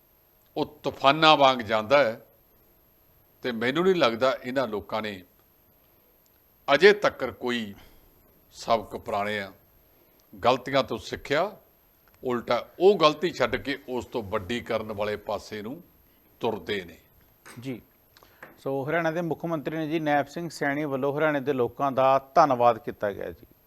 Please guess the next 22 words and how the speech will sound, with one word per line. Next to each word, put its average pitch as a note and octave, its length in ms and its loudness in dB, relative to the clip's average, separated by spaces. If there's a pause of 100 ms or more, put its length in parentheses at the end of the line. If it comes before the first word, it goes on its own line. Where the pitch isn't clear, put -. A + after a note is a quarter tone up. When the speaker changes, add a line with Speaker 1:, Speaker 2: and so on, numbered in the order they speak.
(1700)
Speaker 1:
ਦੋ D3+ 300 6
ਗੱਲਾਂ G#3 340 6
ਨੇ। D#3 300 -2 (1600)
ਪਹਿਲੀ F#3+ 300 4
ਗੱਲ E3+ 240 4
ਇਹ F3+ 400 4
ਕਿ F3 400 2
ਅੱਜ C#3+ 200 0 (2500)
ਸ਼੍ਰੀ F#3 300 4
ਨੈਬ D#3+ 300 8
ਸਿੰਘ G#3 260 0
ਸੈਣੀ D3+ 520 0 (1400)
ਨੂੰ D#3+ 380 2
ਹਰਿਆਣੇ D#3 380 4
ਦੇ F#3+ 160 4
ਮੁੱਖ D3+ 300 -4
ਮੰਤਰੀ F#3 440 0
ਬਣਿਆ E3+ 340 2
ਇੱਕ F#3+ 220 0
ਸਾਲ D3+ 300 4
ਹੋ A#2+ 200 0
ਗਿਆ। A#2 320 2